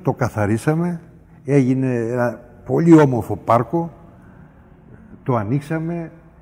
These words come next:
και, ε, κόσμο στο Περιστέρι. Μεγάλος ενθουσιασμός από τον κόσμο στο Περιστέρι, όταν είδε αυτή την, ε, την, η κυβέρνηση τότε, Ράλι, αποφάσισε να μας, ε,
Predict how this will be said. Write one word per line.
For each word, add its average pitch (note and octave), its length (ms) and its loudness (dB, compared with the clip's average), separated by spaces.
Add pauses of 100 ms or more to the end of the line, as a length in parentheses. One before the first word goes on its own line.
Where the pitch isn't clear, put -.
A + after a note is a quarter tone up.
(420)
και, E3 120 -4
ε, D3 960 -6
κόσμο F3 360 4
στο D#3+ 160 -2
Περιστέρι. D3 640 -4 (380)
Μεγάλος F3+ 560 2
ενθουσιασμός B2+ 720 0
από A2 200 -2
τον A2+ 160 -2
κόσμο A2 260 -2
στο G2 120 -8
Περιστέρι, G2+ 560 -4 (220)
όταν B2 300 -4
είδε A2+ 220 -4
αυτή A2 220 -10
την, G#2+ 260 -10
ε, F#2 580 -12
την, F2+ 120 -12 (1700)
η B2 120 -2
κυβέρνηση D3 640 0
τότε, F#2 420 0 (240)
Ράλι, A2+ 600 4 (1400)
αποφάσισε D3+ 640 -4
να E3 140 -2
μας, D3 320 -6
ε, A#2+ 480 -8